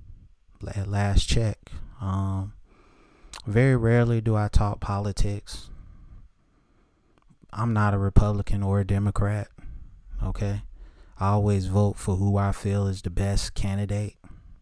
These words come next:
And sometimes it could be a, an independent candidate. But, um, I, I just think now it's just time to put politics to the side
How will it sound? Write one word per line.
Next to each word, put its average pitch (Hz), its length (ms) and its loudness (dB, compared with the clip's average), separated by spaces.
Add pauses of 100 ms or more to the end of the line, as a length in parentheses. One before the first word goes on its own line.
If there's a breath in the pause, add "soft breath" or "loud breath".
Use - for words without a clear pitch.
(640 soft breath)
And 92 200 0
sometimes 101 500 0
it 95 80 -4
could 98 140 -2
be 101 140 0
a, 98 260 -2
an 101 120 -4
independent 107 640 2 (760 soft breath)
candidate. 92 580 -2 (640 soft breath)
But, 98 220 -2 (100)
um, 98 480 -6 (460 soft breath)
I, 147 240 0
I 160 40 4
just 135 280 0
think 110 500 -2
now 110 320 0
it's 104 100 0
just 101 200 2
time 101 240 6
to 87 60 -6
put - 280 6
politics 98 680 2
to 85 120 6
the 85 80 -8
side 95 560 0